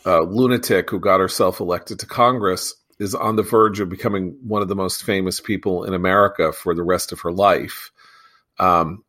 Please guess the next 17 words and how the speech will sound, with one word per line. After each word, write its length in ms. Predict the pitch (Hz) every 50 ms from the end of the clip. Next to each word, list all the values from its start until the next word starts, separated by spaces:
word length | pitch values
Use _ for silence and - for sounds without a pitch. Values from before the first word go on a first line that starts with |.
| _
Marjorie 400 | - 123 101 90 90 - - 82
Taylor 320 | 82 - 113 90 82 87 87
Greene, 340 | 92 110 117 113 104 98 92
obviously. 720 | 73 76 90 85 85 92 87 - - - 92 87 90 95
So 160 | - - 113 95
I'm 100 | 90 -
talking 280 | - 101 95 98 104
about, 360 | 98 92 95 90 92 95 - - - - - _ _ _ -
uh, 200 | - 107 101 95
just 260 | - 127 123 - -
two 200 | - - 151 139
years 380 | 131 127 127 120 117 110 107
after, 840 | - - 95 107 107 117 - - - 120 107 101 98 95 - - -
um, 400 | 98 98 95 90 82 82 80 - - _ _ - -
a, 340 | 120 110 98 92 92 90 - - -
you 60 | 127
know, 300 | 104 98 90 90 85 -